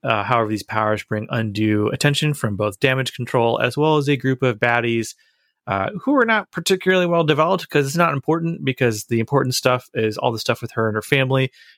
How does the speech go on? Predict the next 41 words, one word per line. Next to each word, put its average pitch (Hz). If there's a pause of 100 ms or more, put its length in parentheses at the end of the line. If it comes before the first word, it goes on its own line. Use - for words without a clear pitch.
the 113
tensions 117
she -
experiences. 120 (400)
Kamala 110
Khan 113
is 107
a, 104
uh, 135
Pakistani 110
Muslim, 143 (480)
and 107
her 107
parents 113
are 107
relatively 104
conservative 107
and 104
protective, 147
particularly 107
her 101
mother. 135 (540)
Uh, 101
however, 113
as 110
she -
grows 110
closer 113
to 107
her 104
family, 120
it 110
grows 107
closer 110
to 107
the 101
culture -
that 110
she's 110
come 131
from. 123